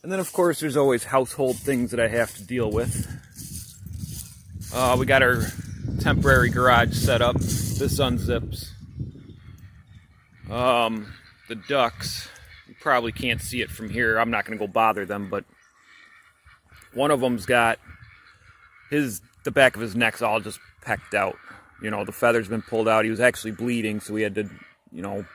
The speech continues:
put, three of them had, had their necks all messed up. So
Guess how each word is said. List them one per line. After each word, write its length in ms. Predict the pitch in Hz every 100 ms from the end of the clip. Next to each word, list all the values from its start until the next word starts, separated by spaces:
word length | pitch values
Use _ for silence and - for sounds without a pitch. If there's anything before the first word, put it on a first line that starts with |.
| - - _ _ _ _
put, 140 | 143 110 - - 113 107
three 200 | 170 220
of 80 | 107
them 140 | 107
had, 520 | 107 110 101 98 - - - _ _ _ _ _ _ _ _ _ _ -
had 140 | 120 117
their 100 | 117
necks 300 | 113 - 113
all 160 | 107
messed 360 | 104 104 - 113
up. 140 | 107 - - -
So 480 | - - 113 107 104